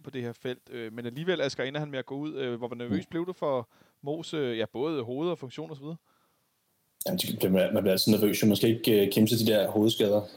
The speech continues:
Speaker 2: Jeg kender flere, som har, altså, fået for-,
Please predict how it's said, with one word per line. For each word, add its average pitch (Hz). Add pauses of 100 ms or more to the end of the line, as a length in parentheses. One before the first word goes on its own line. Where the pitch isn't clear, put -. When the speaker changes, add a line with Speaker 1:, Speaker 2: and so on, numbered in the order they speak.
(240)
Speaker 2:
Jeg 101 (120)
kender 113
flere, 104
som 107
har, 95
altså, -
fået 101
for-, -